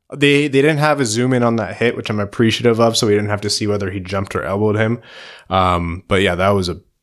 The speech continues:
he devastated him. And then that sa-, like, literally, Landeskog sacrificed the body for an assist on a goal. So it was the right play, but I conveniently, when I clipped it, clipped out the goal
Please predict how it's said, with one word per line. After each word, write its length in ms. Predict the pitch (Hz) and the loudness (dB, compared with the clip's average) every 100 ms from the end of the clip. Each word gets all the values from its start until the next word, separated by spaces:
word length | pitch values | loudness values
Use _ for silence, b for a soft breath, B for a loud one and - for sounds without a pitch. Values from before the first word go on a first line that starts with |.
| _ - | _ -20
he 140 | - 110 | -12 -8
devastated 580 | 92 90 - - 80 87 | -6 -4 -4 -6 -8 -12
him. 140 | 85 | -6
And 140 | 123 131 | 0 2
then 180 | 120 113 | 2 0
that 180 | 113 - | -2 0
sa-, 240 | - 131 | 0 2
like, 220 | 127 120 | -2 -2
literally, 580 | 143 160 160 139 120 B B B B _ 139 | 0 4 4 4 2 B B B B _ 0
Landeskog 560 | 135 120 - 120 110 | 0 0 0 0 0
sacrificed 500 | - 107 104 107 101 | 0 0 -2 -2 -2
the 60 | 95 | 0
body 260 | 92 90 87 | -2 -2 -6
for 160 | 98 | -6
an 60 | 85 | -4
assist 320 | 80 82 - | -4 -2 -4
on 80 | - | -6
a 60 | - | -12
goal. 220 | 76 - | -14 -8
So 320 | - 76 - _ _ _ _ _ _ _ - | -6 -6 -10 _ _ _ _ _ _ _ -4
it 60 | 127 | -2
was 120 | 98 | -2
the 60 | 87 | -4
right 160 | - | -8
play, 200 | - 80 - | -8 -10 -8
but 300 | 95 - _ _ _ _ _ - | -10 -10 _ _ _ _ _ 0
I 200 | 120 120 | 2 2
conveniently, 520 | - 110 113 113 110 | 0 0 2 2 2
when 140 | 104 98 | 2 2
I 40 | |
clipped 280 | 95 101 - | 0 -2 0
it, 220 | 95 - - | -2 -4 -4
clipped 280 | - 92 87 | -2 0 0
out 160 | - | -2
the 60 | 98 | -4
goal 220 | - | 0